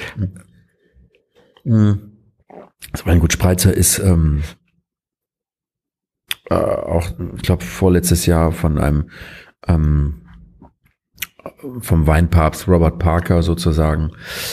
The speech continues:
ähm, in Person vom Stefan Reinhardt, der macht das für Deu-, Deutschland,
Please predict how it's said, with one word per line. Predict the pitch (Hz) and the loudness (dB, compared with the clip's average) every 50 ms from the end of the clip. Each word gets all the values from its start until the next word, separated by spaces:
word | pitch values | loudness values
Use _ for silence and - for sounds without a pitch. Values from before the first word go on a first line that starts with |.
| - - - | -12 -4 0
ähm, | - 92 90 85 82 82 80 76 76 73 73 78 - - - - - - - - _ _ _ _ _ _ _ _ _ _ _ _ _ _ _ _ _ _ _ _ _ _ _ _ _ _ _ _ _ _ _ _ _ _ _ _ | 2 4 4 4 4 4 4 2 2 0 -2 -4 -6 -8 -10 -12 -14 -14 -18 -20 _ _ _ _ _ _ _ _ _ _ _ _ _ _ _ _ _ _ _ _ _ _ _ _ _ _ _ _ _ _ _ _ _ _ _ _
in | - 127 104 92 | 0 0 2 2
Person | 92 98 87 80 90 92 90 | 2 2 4 4 4 4 2
vom | 87 - - 85 78 76 73 71 - - | 2 0 0 0 0 0 -2 -4 -4 -4
Stefan | - - 82 76 76 73 | -2 -2 -2 0 0 0
Reinhardt, | 76 80 90 101 98 95 95 - - - | 0 2 2 2 2 2 0 0 -2 -2
der | 76 | 0
macht | 76 78 80 78 - - | 0 0 -2 -2 -4 -8
das | 78 - | -8 -6
für | - 76 | -4 -2
Deu-, | 73 92 95 | 0 2 0
Deutschland, | 92 - - - - 80 85 82 - 82 82 82 80 - | 0 -2 -8 -4 -2 -2 -2 0 0 0 0 -2 -2 -4